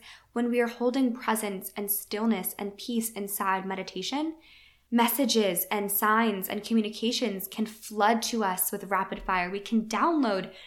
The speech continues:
so much information that we are meant to hear and meant to integrate in that moment in time. Or maybe even for other people, we could download messages for them, and then we can be that vessel to communicate it to that person.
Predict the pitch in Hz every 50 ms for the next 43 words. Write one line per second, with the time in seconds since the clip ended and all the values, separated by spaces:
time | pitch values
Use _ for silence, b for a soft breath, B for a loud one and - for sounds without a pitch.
0 | B B B B - - - - 285 285 311 302 294 285 254 226 226 - - 247
1 | 247 226 233 233 226 220 233 254 - - 208 190 190 190 196 - - 214 214 220
2 | 214 202 196 196 196 - 208 190 - - 214 233 262 247 208 180 185 - _ -
3 | - 208 214 214 220 220 220 - 233 - 208 226 220 262 254 226 214 202 185 185
4 | - - 208 208 208 202 196 - 208 196 202 208 202 208 202 196 190 190 - -
5 | - 190 190 190 185 190 - - - _ _ _ b b b b b b 240 240
6 | 247 254 240 269 269 254 233 233 226 226 - 233 - - 214 220 208 208 - 220
7 | 220 220 220 202 202 202 202 - 226 220 226 208 202 208 220 214 208 214 208 190
8 | - - 196 202 190 - - - 208 202 202 202 214 233 220 202 185 185 - _
9 | _ _ _ - 226 220 220 220 220 226 226 226 226 240 233 226 214 226 226 220
10 | 196 - - 196 190 190 - 190 185 185 - - - - 208 202 208 214 208 214
11 | - 202 185 180 - - - 196 196 196 - - - 208 208 - - - - 226
12 | 226